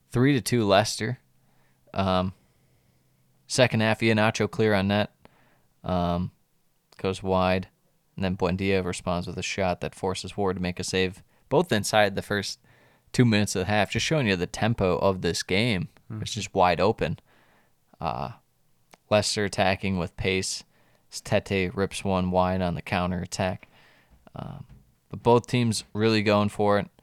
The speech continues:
Speaker 1: That open style of play. Um,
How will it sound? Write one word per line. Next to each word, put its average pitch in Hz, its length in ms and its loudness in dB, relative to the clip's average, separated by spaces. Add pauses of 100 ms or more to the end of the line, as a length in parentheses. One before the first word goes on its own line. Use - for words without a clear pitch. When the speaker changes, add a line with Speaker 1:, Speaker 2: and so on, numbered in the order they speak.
(200)
Speaker 1:
That 82 180 -2
open 92 260 -2
style 92 380 0
of - 140 -8
play. 95 420 0 (1600)
Um, 62 480 -6